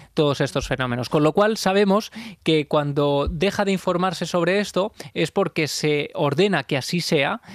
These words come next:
que no se puede seguir hablando de todo esto, y sería interesante saber si a día de hoy alguien nos está escuchando desde allí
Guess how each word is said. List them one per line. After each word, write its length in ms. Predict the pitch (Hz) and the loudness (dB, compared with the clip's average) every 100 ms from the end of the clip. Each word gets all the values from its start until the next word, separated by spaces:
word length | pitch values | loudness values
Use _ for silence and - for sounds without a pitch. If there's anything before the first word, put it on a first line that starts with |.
| 185 - | -20 -4
que 120 | 156 | -2
no 60 | 185 | 0
se 140 | 208 | -2
puede 240 | 190 190 165 | 0 0 2
seguir 260 | 170 160 | 0 0
hablando 340 | 151 156 160 160 | 2 0 2 0
de 100 | 160 | 2
todo 240 | 170 180 | 2 2
esto, 340 | 160 - 190 - - - _ | 0 0 -4 -4 -18 -20 _
y 100 | 147 | -6
sería 260 | - 135 160 | -2 0 0
interesante 500 | 165 139 156 151 143 | 0 0 -2 -2 -2
saber 260 | 135 143 175 | 0 0 -2
si 160 | - 135 | -2 -2
a 80 | |
día 200 | 127 147 | 0 0
de 140 | 143 139 | 2 2
hoy 260 | 160 190 - | 0 -2 -4
alguien 380 | 147 165 151 135 | -2 0 0 0
nos 140 | 131 | -2
está 180 | 127 - | -2 -2
escuchando 540 | 147 165 - 147 147 147 | -2 -4 0 0 2 2
desde 260 | 143 156 | 2 2
allí 260 | 160 151 | 2 2